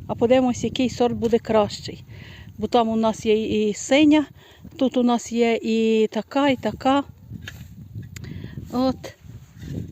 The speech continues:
Будемо потрошка її вибирати. О, згори у нас радар посередині така біленька, от така то-то, а у долині болева. Зараз будемо подивимось, який сорт найкращий.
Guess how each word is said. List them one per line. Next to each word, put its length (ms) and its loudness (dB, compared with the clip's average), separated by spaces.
Будемо 360 2
потрошка 560 2
її 380 -2
вибирати. 640 -2
О, 80 -6
згори 520 2
у 80 -2
нас 260 -2
радар 320 0
посередині 600 -4
така 200 -4
біленька, 640 0
от 240 0
така 400 -2
то-то, 420 0
а 380 2
у 120 -4
долині 640 4
болева. 540 2
Зараз 260 2
будемо 240 2
подивимось, 400 2
який 200 -2
сорт 300 -4
найкращий. 680 -6